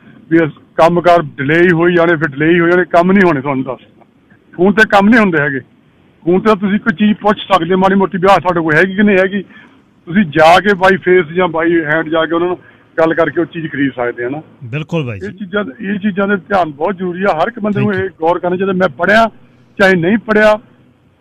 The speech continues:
Speaker 1: ਉਹਨੂੰ by face ਸਟੋਰ ਦੇ ਵਿੱਚ ਜਾ ਕੇ ਜਾਂ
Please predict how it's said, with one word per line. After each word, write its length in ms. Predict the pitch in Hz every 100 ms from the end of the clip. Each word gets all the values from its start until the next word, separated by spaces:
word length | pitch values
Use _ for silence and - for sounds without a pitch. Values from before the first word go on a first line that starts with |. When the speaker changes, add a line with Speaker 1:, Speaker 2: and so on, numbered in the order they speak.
| _ -
Speaker 1:
ਉਹਨੂੰ 280 | 214 233 180
by 200 | 196 214
face 640 | - 185 208 185 208 - _ _
ਸਟੋਰ 360 | - 196 202 175
ਦੇ 220 | 202 180
ਵਿੱਚ 120 | 196
ਜਾ 220 | 156 175 180
ਕੇ 120 | 185
ਜਾਂ 280 | 175 185